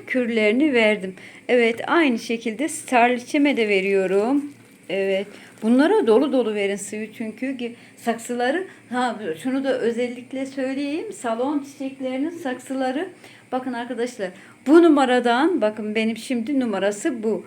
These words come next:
Ee, iki numara. İki numaradan o, otomatikman daha yüksek numaraya geçirdim. Çünkü salon çiçekleri çok köklü bitkiler olduğundan dolayı, e, saksılarının büyük tutulması gerçekten çok önemli.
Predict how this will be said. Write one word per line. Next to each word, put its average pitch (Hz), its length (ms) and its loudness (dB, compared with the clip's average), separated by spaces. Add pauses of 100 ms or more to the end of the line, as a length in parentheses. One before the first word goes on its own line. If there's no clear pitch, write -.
(240)
Ee, 208 500 4
iki 262 260 0
numara. 208 320 -2
İki 269 320 -2
numaradan 262 760 0
o, - 60 -6
otomatikman 254 1040 -2 (160)
daha 233 200 0
yüksek 214 460 -6
numaraya 202 440 -6
geçirdim. 214 640 -4 (420)
Çünkü 247 400 -2
salon 247 460 -2
çiçekleri 226 840 -2 (300)
çok 320 320 0
köklü 240 440 2
bitkiler 247 540 0
olduğundan 226 1200 4
dolayı, 233 680 4 (300)
e, 202 360 0
saksılarının 240 920 2
büyük 254 280 2
tutulması 226 680 -2
gerçekten 254 680 -2
çok 262 240 0
önemli. 185 420 -4